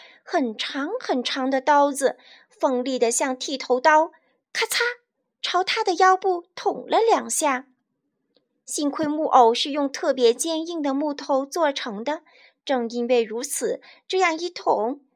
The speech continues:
刀子断了，刀片也折得粉碎，杀人凶手的手里只剩下刀柄，面面相觑，无可奈何。“我明白了。”其中一个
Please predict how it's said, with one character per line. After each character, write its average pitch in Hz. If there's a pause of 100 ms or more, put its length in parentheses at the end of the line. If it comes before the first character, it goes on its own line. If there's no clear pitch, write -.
(300)
刀 381
子 320
断 311
了， 262 (460)
刀 269
片 269
也 254
折 269
得 330
粉 240
碎， 262 (220)
杀 262
人 247
凶 330
手 302
的 226
手 247
里 262 (200)
只 294
剩 320
下 311
刀 370
柄， 277 (240)
面 302
面 254
相 302
觑， 285 (300)
无 285
可 -
奈 294
何。 226 (880)
“我 -
明 170
白 370
了。” - (360)
其 -
中 254
一 226
个 262